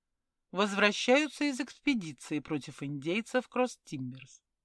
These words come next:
так как везут с собой в фургонах много всякого добра.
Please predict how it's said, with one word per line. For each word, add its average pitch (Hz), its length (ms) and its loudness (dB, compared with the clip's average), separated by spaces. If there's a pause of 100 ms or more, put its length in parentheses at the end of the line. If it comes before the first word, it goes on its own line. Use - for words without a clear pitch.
(320)
так 175 160 0
как 160 180 -4
везут 165 440 -2
с - 20 -12
собой 147 380 0
в 131 60 -14
фургонах 180 760 0 (640)
много 202 520 4
всякого 135 520 -8
добра. 131 480 -10